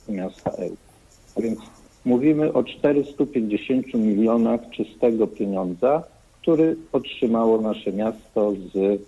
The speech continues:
Unii Europejskiej, y, w przeciągu trzynastu, czternastu ostatnich lat. Czy to dużo, czy to mało?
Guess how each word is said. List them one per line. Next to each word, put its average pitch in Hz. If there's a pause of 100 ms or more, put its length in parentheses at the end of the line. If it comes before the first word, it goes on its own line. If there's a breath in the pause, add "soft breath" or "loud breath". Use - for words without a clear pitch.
(240)
Unii 110
Europejskiej, 117
y, 113
w -
przeciągu 123 (180)
trzynastu, 104
czternastu 101 (480)
ostatnich 98 (280)
lat. - (580 loud breath)
Czy 151
to 160
dużo, 160
czy -
to 139
mało? 90